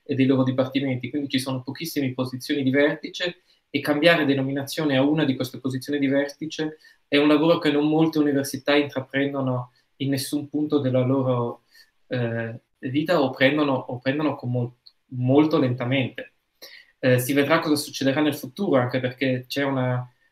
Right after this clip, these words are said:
eh, popolazione di, eh, eterni postdoc, di cui faccio parte anch'io ormai in Germania, che hanno ben superato la quarantina,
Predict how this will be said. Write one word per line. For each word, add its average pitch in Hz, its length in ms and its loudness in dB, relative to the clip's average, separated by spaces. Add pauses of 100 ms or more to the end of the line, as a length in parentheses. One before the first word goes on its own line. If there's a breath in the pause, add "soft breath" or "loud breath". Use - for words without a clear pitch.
(140)
eh, 127 180 -2
popolazione 139 800 0
di, 123 380 -2 (380)
eh, 120 400 -2
eterni 151 400 2
postdoc, 160 500 0
di 131 120 -2
cui 127 140 -4
faccio 135 280 -2
parte 143 260 -2
anch'io 139 400 2
ormai 139 300 0
in 131 40 -2
Germania, 131 580 -2
che - 120 -10
hanno 123 220 -2
ben 135 180 -2
superato 139 460 -2
la 120 100 0
quarantina, 147 720 -2